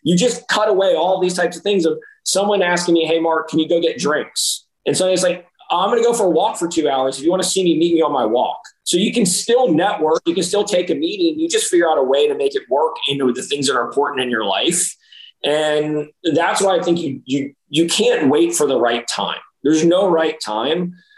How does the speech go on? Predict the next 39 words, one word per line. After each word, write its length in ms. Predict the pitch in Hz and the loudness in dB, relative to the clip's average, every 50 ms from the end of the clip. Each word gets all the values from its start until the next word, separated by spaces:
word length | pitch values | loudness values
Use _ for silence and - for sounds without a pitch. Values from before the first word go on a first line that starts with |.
| _ _ _ | _ _ _
just 300 | - 202 196 180 196 202 | -2 0 0 0 0 0
sign 260 | 190 185 185 180 165 | 0 0 0 2 2
up 200 | 170 170 - - | 0 0 -2 -6
for 200 | - 151 147 131 123 | -6 -2 -2 0 0
something. 420 | - 135 110 113 117 139 139 156 | 0 -2 -2 -2 0 0 2 2
Or 160 | 165 180 185 | 2 2 2
I 160 | 175 165 170 202 | 2 2 2 2
realize, 400 | 226 226 214 196 190 185 170 170 | 2 2 2 2 2 2 2 0
like, 100 | 160 151 | 0 0
our 200 | 156 175 190 185 | 0 0 0 0
event, 220 | 165 160 160 170 | 0 -2 -2 -4
you 80 | 175 170 | -6 -4
can't 240 | - 165 165 - | -2 -4 -4 -2
sign 220 | - - 151 143 156 | -2 -2 -2 0 -2
up 140 | - - - | -2 -2 -2
for 160 | 143 143 143 | 0 0 0
until 220 | 135 139 147 143 | -2 -4 -6 -2
November. 460 | 143 135 131 117 123 151 160 - - - _ _ _ _ _ _ - | -2 -2 -2 0 -2 -4 -4 -6 -12 -20 _ _ _ _ _ _ -2
Do 140 | 165 208 | -2 0
something 380 | 220 - 247 247 240 240 220 202 | 0 0 0 0 0 0 0 0
before 380 | 185 175 180 175 165 185 202 160 | 0 0 0 2 2 2 2 0
then, 300 | 104 80 - - - _ _ _ _ _ _ _ _ _ | -2 -4 -6 -8 -14 _ _ _ _ _ _ _ _ _
you 100 | 123 135 | 0 0
know, 160 | 147 151 151 | 2 2 2
ladder 800 | 147 135 143 143 151 170 185 185 190 196 190 185 170 160 - - - | 0 0 0 0 0 0 -2 -2 -4 -2 0 0 0 0 -2 -4 -6
up 320 | - 156 160 160 - - _ _ _ - - - | -4 -4 -4 -4 -6 -10 _ _ _ -8 -6 -2
to 580 | - 147 143 147 143 143 139 139 135 139 135 135 | 0 2 2 4 4 4 4 2 2 2 2 2
a 120 | 131 117 | 0 0
big 200 | 110 139 139 127 | 0 0 0 0
event. 440 | 131 113 110 113 110 123 151 156 - - - - - _ _ _ _ _ | 0 -2 -2 -2 -2 -2 -2 -2 -4 -8 -16 -20 -20 _ _ _ _ _
I 100 | - 156 | -2 0
just 140 | 202 220 208 | 2 2 2
think 120 | 240 202 185 | 2 2 2
it's 100 | 170 170 | 2 0
important 400 | 160 - 165 165 151 143 139 127 | 0 0 0 0 0 0 -2 -2
to 60 | - | -2
start 380 | - - 123 127 135 131 - | -2 -2 0 0 0 -2 -4
somewhere. 720 | - - 135 120 120 131 135 151 165 175 196 202 - - - _ _ _ _ _ - | -4 -2 -2 -2 0 0 0 0 0 0 -2 -4 -4 -8 -14 _ _ _ _ _ -4
And, 540 | 139 143 143 143 143 143 139 143 139 139 | -2 0 0 0 0 0 0 0 -2 -4